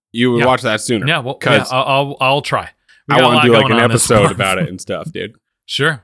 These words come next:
Speaker 2: Yeah, yeah, yeah. It, it was ten, ten episodes, right?
Speaker 1: Mm.
Speaker 2: Yeah.
Speaker 1: Mm.
Speaker 2: But
Speaker 1: Yeah.
Speaker 2: yeah, that'll, that'll be coming in the future 'cause I will watch that. We'll do a, a show on it.
Speaker 1: December is a tough month. Uh, uh, something that's been
Speaker 2: Yeah.
Speaker 1: said, um, in my work life a lot is, like,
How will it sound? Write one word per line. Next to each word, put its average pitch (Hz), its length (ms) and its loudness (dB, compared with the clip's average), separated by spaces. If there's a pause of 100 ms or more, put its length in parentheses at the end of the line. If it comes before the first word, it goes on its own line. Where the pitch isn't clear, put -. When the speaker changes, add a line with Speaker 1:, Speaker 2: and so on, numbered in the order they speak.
Speaker 2:
Yeah, 139 200 0
yeah, 147 160 0
yeah. 147 240 0 (200)
It, 165 280 0
it 175 80 0
was 165 220 -2
ten, 165 580 -6
ten 151 160 -2
episodes, 190 580 -4
right? 175 340 -12
Speaker 1:
Mm. 120 460 -2 (300)
Speaker 2:
Yeah. 92 160 -12 (400)
Speaker 1:
Mm. 117 320 0 (100)
Speaker 2:
But - 140 -18 (100)
Speaker 1:
Yeah. 160 280 4
Speaker 2:
yeah, 143 120 0
that'll, 160 220 0
that'll 160 220 -4
be 156 80 -2
coming 151 200 -2
in 139 60 -2
the 127 80 -2
future 98 360 -6
'cause 117 160 -6
I 131 120 0
will 131 180 0
watch 113 240 0
that. 101 280 -6
We'll 101 200 -14
do 95 280 -14
a, 90 200 -14 (180)
a - 80 -18
show 92 280 -10
on 78 160 -18
it. - 80 -20 (320)
Speaker 1:
December 226 400 2
is 202 100 2
a 180 60 -2
tough 165 240 2
month. 160 360 0
Uh, 131 240 2
uh, 113 200 -6
something 143 380 0
that's 131 160 -2
been 123 100 -2
Speaker 2:
Yeah. 107 60 -2
Speaker 1:
said, 110 440 0 (320)
um, 95 580 -2 (360)
in 113 100 0
my 104 140 2
work 104 260 0
life 104 240 0
a 110 40 -2
lot 95 320 -2
is, 101 180 -6
like, 92 300 -4